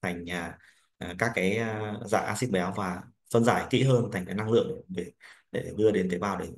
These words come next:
chúng ta nuôi cơ thể. À. Các cái chất béo này thì sẽ được, à, tổng hợp tại gan để tạo thành cái dạng phân tử gọi là lipoprotein. Bởi vì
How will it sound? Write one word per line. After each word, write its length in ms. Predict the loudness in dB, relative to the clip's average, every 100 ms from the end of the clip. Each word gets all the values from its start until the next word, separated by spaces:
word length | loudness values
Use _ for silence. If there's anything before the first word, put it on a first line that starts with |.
| -14
chúng 160 | -12
ta 120 | -6 -4
nuôi 140 | -4 -4
cơ 60 |
thể. 180 | -4 -6 -10 _ _ _ _ _ _ _ _ _
À. 260 | -4 -4 -6 _ -20 -20 _ _ _ _ _ _ _ _ _ _
Các 140 | 2 4
cái 100 | 4
chất 140 | 4
béo 220 | 6 8
này 180 | 8 6 4
thì 300 | 2 0 0
sẽ 140 | 2
được, 160 | 2 2 -2
à, 100 | -4 -2
tổng 140 | 0
hợp 120 | 0 -2
tại 140 | -2
gan 280 | -2 -4 -6 -8
để 80 | -4
tạo 140 | -2 -2
thành 280 | -4 -4 -10 -16 _ -16 -14 -12 -4
cái 100 | 2
dạng 180 | 2 2
phân 100 | 2
tử 120 | 2
gọi 160 | 0 -2
là 100 | 0
lipoprotein. 920 | 0 2 2 4 2 4 0 -2 -6 -10 _ -2
Bởi 180 | 0
vì 420 | 0 2 2 2